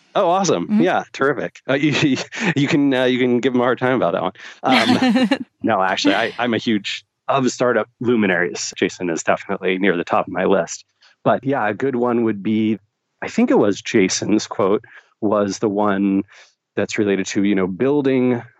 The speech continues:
Speaker 1: product is the easy part, right? Building software, that's the easy part.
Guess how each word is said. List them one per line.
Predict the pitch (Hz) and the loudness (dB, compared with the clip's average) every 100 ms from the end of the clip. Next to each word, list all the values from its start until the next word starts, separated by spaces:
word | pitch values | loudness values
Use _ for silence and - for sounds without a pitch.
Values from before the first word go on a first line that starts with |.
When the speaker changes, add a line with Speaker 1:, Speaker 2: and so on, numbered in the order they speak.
| _ - | _ -18
Speaker 1:
product | - 123 120 110 95 - | -4 0 2 2 -2 -6
is | 107 98 | -10 -6
the | 104 | -4
easy | 160 185 147 107 | 0 2 2 0
part, | - 95 85 127 - _ _ - | 0 -2 0 -2 -4 _ _ -6
right? | 104 107 | -4 0
Building | 123 127 131 | 0 0 0
software, | - 127 120 - 110 | 0 -2 -2 -2 0
that's | 101 107 - | 2 0 -2
the | 113 | -4
easy | 113 95 95 | -2 -2 -4
part. | - 90 92 | -2 0 0